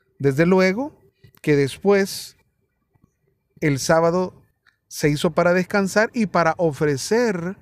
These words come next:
un agradecimiento a Dios. Después, en nuestra cultura cristiana, en nuestro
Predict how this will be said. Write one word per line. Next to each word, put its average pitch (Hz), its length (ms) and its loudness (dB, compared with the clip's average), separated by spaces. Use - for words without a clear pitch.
un 156 300 2
agradecimiento 131 1080 -2
a 92 80 -10
Dios. 98 400 -12
Después, 170 580 -2
en 131 220 0
nuestra 147 420 0
cultura 135 720 -2
cristiana, 175 920 -2
en 139 200 -4
nuestro 143 460 -2